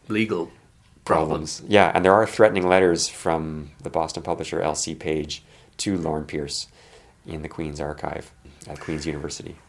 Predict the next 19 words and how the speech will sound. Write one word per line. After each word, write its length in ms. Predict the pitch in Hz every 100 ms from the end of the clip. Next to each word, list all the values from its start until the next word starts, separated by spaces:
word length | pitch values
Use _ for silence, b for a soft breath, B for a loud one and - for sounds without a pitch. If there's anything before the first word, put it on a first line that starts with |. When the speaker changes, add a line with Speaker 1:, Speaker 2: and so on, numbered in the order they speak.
| _ -
Speaker 1:
Was 220 | 151 143
he 280 | 143 190 233
the 140 | 226
one 340 | 185 160 151 151
that 180 | 139 139
was 220 | 127 127
such 200 | 135 131
an 180 | 107 -
asshole 640 | 110 123 123 - 110 104 101
to 380 | - 113 110 110 113
Lucy 360 | 113 113 -
Maud 280 | 110 101 104
Montgomery? 400 | 98 98 92 98
Speaker 2:
Yeah, 240 | 120 127 - -
yeah, 220 | - 85 - _ -
yeah, 80 | 117
Speaker 1:
Okay. 100 | 113
Speaker 2:
precisely, 560 | 104 85 98 - - -
yeah. 220 | 95 -